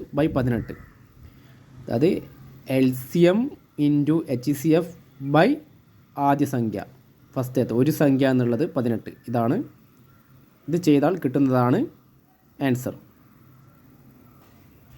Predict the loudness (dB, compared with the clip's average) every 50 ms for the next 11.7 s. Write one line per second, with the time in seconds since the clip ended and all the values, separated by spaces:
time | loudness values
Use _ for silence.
0 | -20 -18 -18 -16 -16 -16 -16 -16 -16 -16 -16 -16 -8 -2 0 2 2 2 0 -4
1 | -10 -18 -10 -6 -4 -4 -2 0 2 2 4 4 2 0 0 -2 -4 -6 -4 -6
2 | -8 -8 -10 -12 -18 -20 -20 -20 -20 -20 -20 -20 -20 -16 -6 -2 0 2 4 2
3 | 2 2 0 -2 0 0 2 2 2 2 2 0 0 -2 -2 -2 -2 0 0 0
4 | 0 0 0 2 2 2 2 2 2 2 2 0 0 -2 -2 -2 -2 -2 -2 -2
5 | -2 -2 -2 -2 -4 -6 -6 -8 -12 -18 -18 -20 -20 -20 -10 -4 0 4 4 4
6 | 4 2 2 0 0 2 2 2 2 2 2 0 0 0 -2 -2 0 0 -2 -2
7 | -2 -2 -2 -2 0 0 0 -2 -2 -2 -2 -2 -2 -2 -4 -4 -2 -2 -2 0
8 | 0 2 2 4 4 4 2 2 0 0 0 -2 -2 -2 0 0 0 0 0 0
9 | 0 0 0 0 0 0 0 0 0 -2 -2 -4 -6 -12 -18 -14 -6 -2 0 0
10 | 2 2 2 0 -2 -2 -6 -12 -16 -20 -20 -20 -20 -20 -20 -20 -20 -14 -6 -2
11 | 2 4 4 4 4 4 4 4 2 2 2 0 0